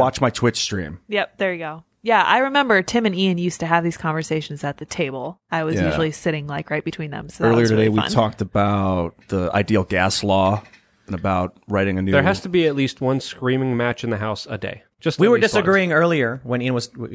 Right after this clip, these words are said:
Speaker 4: Ian was talking about ideal ga-, gas law, and we were
Speaker 2: Huh.
Speaker 4: talking
Speaker 1: And
Speaker 4: laws versus
Speaker 1: scientific
Speaker 4: theories.
Speaker 1: laws, and you were saying they don't change. I was saying sci-, they do
Speaker 4: That
Speaker 1: change.
Speaker 4: theories change.
Speaker 1: Yeah, and I
Speaker 4: Laws are considered to be
Speaker 1: I, I think laws,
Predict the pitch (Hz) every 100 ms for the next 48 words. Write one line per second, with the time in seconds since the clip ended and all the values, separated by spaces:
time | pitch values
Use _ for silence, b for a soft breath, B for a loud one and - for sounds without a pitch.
0 | - 123 127 120 127 113 104 113 113 107
1 | 107 110 110 113 110 117 104 107 113 269
2 | 117 110 113 113 113 123 117 120 110 107
3 | 104 101 104 104 110 104 - 110 107 104
4 | - 110 101 104 101 101 - 101 92 104
5 | - - 107 95 107 104 143 101 101 98
6 | - _ _ - 196 220 165 - 135 98
7 | 98 - _ _ 117 139 156 139 117 110
8 | - 135 117 107 101 - 113 127 113 110
9 | 107 113 - 117 123 110 113 113 107